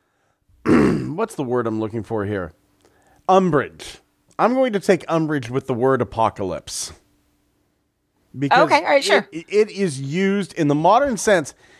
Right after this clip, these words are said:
Speaker 1: it is used completely wrong from what it was intended to. So apocalypse now, whenever we think of, like, Christ's apocalypse, we think the end of the world. No, no, no, no, no.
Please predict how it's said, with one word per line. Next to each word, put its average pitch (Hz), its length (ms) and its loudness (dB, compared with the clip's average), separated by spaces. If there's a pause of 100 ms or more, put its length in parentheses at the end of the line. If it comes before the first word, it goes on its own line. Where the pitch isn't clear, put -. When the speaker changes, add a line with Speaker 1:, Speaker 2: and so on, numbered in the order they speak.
(160)
Speaker 1:
it 196 140 4
is 156 240 0
used 156 500 2
completely 151 540 -4
wrong 131 380 2
from 123 240 -2
what 135 280 2
it 156 160 2
was 135 160 0
intended 120 600 -2
to. - 240 -4 (640)
So 156 220 0
apocalypse 190 720 2
now, 143 300 4 (220)
whenever 208 340 2
we 214 160 -2
think 190 260 0
of, 165 140 0
like, 147 380 2
Christ's 175 420 0
apocalypse, 127 680 -2 (240)
we 165 140 4
think 151 260 0
the 151 280 -2
end 165 240 2
of 147 80 -2
the 139 80 -2
world. 135 400 -2 (260)
No, 165 320 2
no, 190 120 4
no, 175 140 4
no, 160 120 2
no. 143 260 0